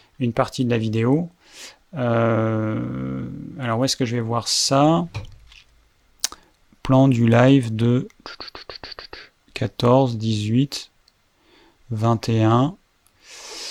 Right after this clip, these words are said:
euh, quatre, ça doit être celui-là.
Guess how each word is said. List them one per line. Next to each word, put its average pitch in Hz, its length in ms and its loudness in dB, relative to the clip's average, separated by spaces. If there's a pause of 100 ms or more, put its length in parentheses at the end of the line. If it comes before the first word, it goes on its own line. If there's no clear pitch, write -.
(360)
euh, 107 840 0 (120)
quatre, 123 480 0
ça - 160 -4
doit 113 120 2
être 110 60 -4
celui-là. 107 440 -4